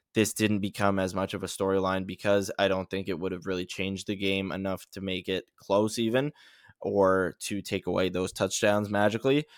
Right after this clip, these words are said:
But it's something that is a very reasonable gripe, especially with how important the offensive and D line come in the playoffs at this point. You're looking for any advantage you can get. Rightfully so. Take it if you can get it if you're the Eagles, but I just hope it's something that the refs have their eyes on.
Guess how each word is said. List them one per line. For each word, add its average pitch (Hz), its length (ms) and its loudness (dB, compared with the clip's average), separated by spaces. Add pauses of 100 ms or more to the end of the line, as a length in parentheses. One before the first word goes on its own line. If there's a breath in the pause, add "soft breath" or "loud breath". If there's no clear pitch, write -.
(260 soft breath)
But 120 240 10
it's 123 180 2
something 156 520 4 (220)
that 113 260 8
is 110 160 4
a 107 80 6
very 110 320 6
reasonable 104 540 4
gripe, 98 420 4
especially 117 380 2
with 117 120 0
how 104 220 4
important 101 680 0
the 101 120 0
offensive 98 460 0
and 98 140 -4
D 95 140 -2
line 92 340 -4
come 95 520 -4 (180)
in 104 120 -4
the 95 60 -4
playoffs 92 520 -2
at 95 100 -2
this 98 160 -2
point. 95 340 -4
You're 98 140 -4
looking 110 260 -4
for 110 160 0
any 98 300 -2
advantage 95 460 -4
you 95 120 -6
can 92 180 -10
get. 98 260 2 (600 soft breath)
Rightfully 156 380 6
so. 127 380 6 (180)
Take 131 240 4
it 143 100 6
if 117 100 0
you 117 80 0
can 110 120 2
get 110 180 6
it 117 120 6
if 117 180 4
you're 120 140 4
the 113 80 2
Eagles, 117 380 4
but 104 140 2
I 98 100 4
just 101 180 -4
hope 104 200 2
it's 104 120 -2
something 101 300 0
that 92 140 -6
the 90 60 -8
refs 95 320 2
have 98 180 2
their 95 180 0
eyes 104 260 8
on. 101 360 6